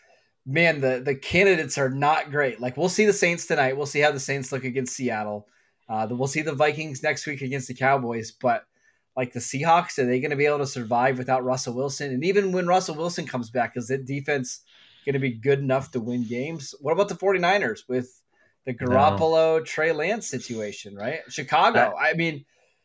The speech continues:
Speaker 1: that six and seven seed could be pretty bad in the N F C.
Speaker 2: Yeah, I mean, just watching San Francisco, I mean, I understand it was a torrential pour, but, like,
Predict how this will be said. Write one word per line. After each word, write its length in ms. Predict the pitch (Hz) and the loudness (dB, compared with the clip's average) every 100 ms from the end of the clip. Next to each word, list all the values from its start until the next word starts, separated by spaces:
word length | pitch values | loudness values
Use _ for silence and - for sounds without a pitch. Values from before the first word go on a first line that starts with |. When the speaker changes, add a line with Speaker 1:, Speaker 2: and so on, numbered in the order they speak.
| _ - | _ 0
Speaker 1:
that 220 | 151 175 | 0 2
six 280 | - 202 202 | 2 2 2
and 120 | 160 | 0
seven 300 | 165 156 143 | 4 4 4
seed 240 | 127 127 - | -2 -4 -4
could 140 | 113 | -4
be 160 | 117 - - | -6 -8 -20
pretty 600 | - 165 175 185 180 139 | -8 0 4 4 2 0
bad 420 | 139 135 131 123 | 2 4 4 2
in 100 | 113 | -4
the 140 | 110 | -8
N 100 | 107 | -10
F 80 | 101 | -12
C. 200 | - 107 _ _ _ _ _ _ _ _ | -14 -16 _ _ _ _ _ _ _ _
Speaker 2:
Yeah, 300 | 131 117 107 107 | 4 6 4 2
I 80 | |
mean, 640 | 117 120 113 110 - 73 98 | 2 4 2 0 -8 -14 -12
just 240 | 107 - | -10 -2
watching 400 | 104 113 120 104 | 2 2 0 -2
San 240 | - 113 104 | -2 -4 -4
Francisco, 540 | 95 - 117 - 101 | -6 -4 -4 0 0
I 20 | |
mean, 140 | 104 101 | 2 2
I 100 | 104 | 0
understand 340 | 98 - 107 | 0 0 0
it 60 | 101 | 0
was 160 | 92 | -4
a 40 | 95 | -8
torrential 420 | 98 98 101 90 | -8 -8 -8 -10
pour, 420 | - 98 101 90 | -6 -2 0 0
but, 300 | 92 90 - _ 98 | -2 -4 -4 _ -6
like, 360 | 92 90 - | -4 -6 -10